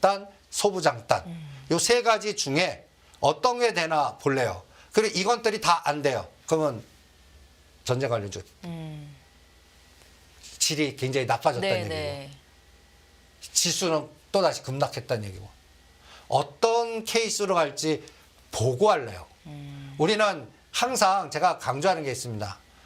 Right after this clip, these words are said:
Speaker 1: 확인하고 해라.
Speaker 2: 네.
Speaker 1: 실적 나오는 거 보고 미리 생각하지 마라. 생각대로 미리 다 해놓고 좋게 본다 나왔는데 안, 반대로 나와 보세요. 생각대로 됐는데 주가가 급락하거나,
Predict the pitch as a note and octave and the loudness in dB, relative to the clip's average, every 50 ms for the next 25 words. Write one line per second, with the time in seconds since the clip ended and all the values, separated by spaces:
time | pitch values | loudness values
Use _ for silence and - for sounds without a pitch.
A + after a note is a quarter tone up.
0 | - - - - - - - - - - D4 D4 D4+ D4 C#4 B3+ B3 F3 C3 A2+ | -20 -20 -18 -6 -2 -2 0 0 0 0 2 2 4 2 4 2 2 0 0 -2
1 | - - - _ _ _ D#3 E3 E3 D#3+ D3+ D3 D3 D3 D3 D#3 D#3 - - _ | -8 -12 -14 _ _ _ -8 -6 -6 -6 -6 -8 -12 -16 -20 -20 -20 -20 -20 _
2 | _ _ - - - - A#3 A3+ B3+ B3 A3 F3 B2+ C3 D#3+ G3 A3 A3 A3 F3+ | _ _ -4 -2 -2 -2 2 0 0 2 2 2 2 2 2 0 4 2 2 2
3 | C#3 C#3 C#3+ F3+ G#3+ F3 - - - - - _ - D#3 G3+ B3+ C4 G#3+ B3 A#3+ | 4 2 2 4 4 4 2 0 -8 -20 -14 _ 0 2 2 2 0 0 4 4
4 | A#3 G#3 G3+ G3 F3+ F3 C#3+ B2 A2+ A2 G#2+ - A3+ C4 C4 C4+ - - B3 A#3 | 4 4 4 0 2 2 2 2 2 0 -2 -2 0 2 2 2 4 4 2 4
5 | A3+ G#3 C#3+ C#3+ G#3 G#3 A3 G#3 G#3+ G#3 G#3 G#3 G3 F#3 G3+ G#3 G#3 G3 - G#3 | 4 2 0 -2 -2 0 4 4 4 4 4 0 0 -2 0 0 0 2 4 4
6 | G#3+ G#3 - - - - - - - - - - F3 F3 - A#3 G#3 F#3+ G3 F#3 | 4 4 2 -2 -10 -20 -20 -20 -20 -6 -2 -2 -2 2 2 2 2 2 2 2
7 | G3 G3 F3 D#3 D3 E3+ F#3 F#3 F3+ F#3 F#3 F3+ F#3+ F#3 - - D3+ D#3+ F#3 F#3+ | 2 4 6 6 6 6 4 2 0 -2 2 4 4 4 6 2 2 2 2 -4
8 | F#3+ E3+ - - _ - C3+ D#3+ F3+ F#3 G3+ F#3 F#3+ F#3 E3+ D#3 D3+ C#3+ C#3 A2+ | -6 -8 -10 -10 _ 2 2 2 4 0 0 0 4 2 4 4 4 2 0 -2
9 | B2+ A#2 - A#2+ G#2+ F#2 - _ _ _ - _ _ _ _ - - - - - | -6 -4 -2 -2 -4 -4 -10 _ _ _ -20 _ _ _ _ -20 -20 -14 -6 0
10 | - B3 A#3+ C4 A#3+ A#3 B3 A3+ A3 F#3+ F3+ F#3 F#3 F#3 F#3 F3 F#3 E3+ - - | 0 2 2 2 2 2 2 2 2 2 0 0 0 -2 0 0 0 0 0 -8
11 | D3 - E3+ E3 E3 E3 E3 - C#3+ C#3+ B2+ - - C#3 A#2 A2 G2+ F#2 F2+ | 0 2 2 2 2 -2 -4 -4 2 2 2 2 2 -2 -2 -2 -8 -8 -12